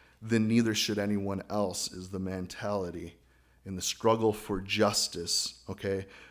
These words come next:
we can be guilty of injustice. I've seen that. That was my conversation last week.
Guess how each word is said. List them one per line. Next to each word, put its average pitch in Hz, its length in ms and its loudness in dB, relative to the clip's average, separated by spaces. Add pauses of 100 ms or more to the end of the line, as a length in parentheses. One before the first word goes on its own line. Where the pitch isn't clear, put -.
we 104 180 0
can 107 200 0
be 107 220 2
guilty 104 480 -4
of 90 220 -6
injustice. - 1040 -4 (960)
I've 107 200 0
seen 98 360 -4
that. 80 220 -12 (1120)
That 98 200 0
was 95 140 -8
my 95 160 -4
conversation 90 840 -6
last 85 360 -10
week. - 320 -16